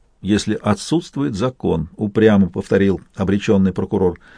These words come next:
«Отмена выработанных историей человечества законов, она скажется и на вас.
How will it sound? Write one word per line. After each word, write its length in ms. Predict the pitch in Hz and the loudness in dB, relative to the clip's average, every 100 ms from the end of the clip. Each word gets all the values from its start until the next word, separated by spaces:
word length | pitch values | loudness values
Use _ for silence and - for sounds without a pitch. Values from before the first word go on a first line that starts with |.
| - - - _ _ _ _ _ _ _ - | -20 -20 -20 _ _ _ _ _ _ _ -2
«Отмена 720 | 120 131 175 196 175 160 - | 0 4 8 8 8 6 4
выработанных 760 | 110 143 190 170 147 151 135 | 2 6 6 6 4 4 2
историей 480 | 147 - 175 165 143 | 0 2 4 6 6
человечества 600 | - 131 135 143 - 120 | 2 0 0 -2 -4 -2
законов, 560 | 107 117 165 165 107 - | 2 2 2 0 -2 -4
она 180 | 131 143 | -6 -6
скажется 460 | - 139 117 107 120 | -2 0 0 0 0
и 40 | |
на 100 | 110 | 2
вас. 360 | 92 73 - | 0 -2 -6